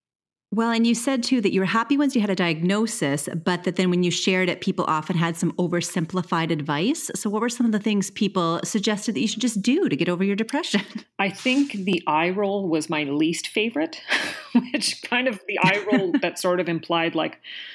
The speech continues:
Speaker 2: "Uh, the artsy fartsy girl is making up terms again," or <laughs> something. Um,
Speaker 1: Yeah.
Speaker 2: and then it, the, the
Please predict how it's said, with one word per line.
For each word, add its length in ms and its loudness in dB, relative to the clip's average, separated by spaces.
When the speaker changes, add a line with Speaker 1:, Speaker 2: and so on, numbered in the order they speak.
Speaker 2:
"Uh, 520 2
the 120 2
artsy 380 0
fartsy 640 2
girl 380 2
is 140 -6
making 340 0
up 160 -4
terms 380 2
again," 320 -2
or 100 -2
<laughs> 0 -
something. 600 -2
Um, 440 0
Speaker 1:
Yeah. 280 2
Speaker 2:
and 400 0
then 580 0
it, 220 -2
the, 360 2
the 360 -2